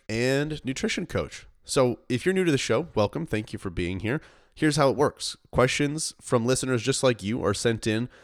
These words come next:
on my Instagram story every single Sunday. That's where I collect these questions for the show. Uh, and if you have a question that you would like to have answered on the show, you can do so by sending it in.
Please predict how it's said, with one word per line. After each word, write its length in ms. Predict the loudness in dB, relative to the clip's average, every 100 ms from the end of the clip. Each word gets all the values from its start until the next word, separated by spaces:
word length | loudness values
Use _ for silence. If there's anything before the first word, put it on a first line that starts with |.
| -20 _
on 140 | 0 2
my 100 | 2
Instagram 480 | 0 -2 -2 -2 -2
story 320 | 0 0 0
every 380 | -4 -4 -4 -4
single 500 | -6 -6 -6 -6 -8
Sunday. 320 | -6 -6 -4
That's 180 | -6 -4
where 80 | -2
I 60 | -2
collect 320 | -4 -6 -6
these 160 | -10
questions 480 | -6 -6 -6 -8 -12
for 460 | -10 -6 -4 -2 -2
the 60 | 4
show. 240 | 4 4 -2 -20 -20 -20 _ -6
Uh, 400 | -2 0 0 -2 0
and 840 | 2 2 2 2 0 -2 -6 -12 _ _ _ _ _ _ _ _ -4
if 160 | -4
you 220 | -2 4
have 160 | 6 6
a 60 | 4
question 420 | -2 -2 -2 -4
that 80 | -4
you 80 |
would 100 | -4
like 180 | -4 -4
to 80 | -4
have 140 | -4
answered 320 | -4 -6 -6 -6
on 60 |
the 100 | -6
show, 280 | -4 -4 -2
you 180 | -2 -4
can 240 | -2 -2
do 240 | 0 2 2
so 320 | 2 2 2
by 140 | 0
sending 340 | -2 -2 -2 0
it 100 | -2
in. 200 | -2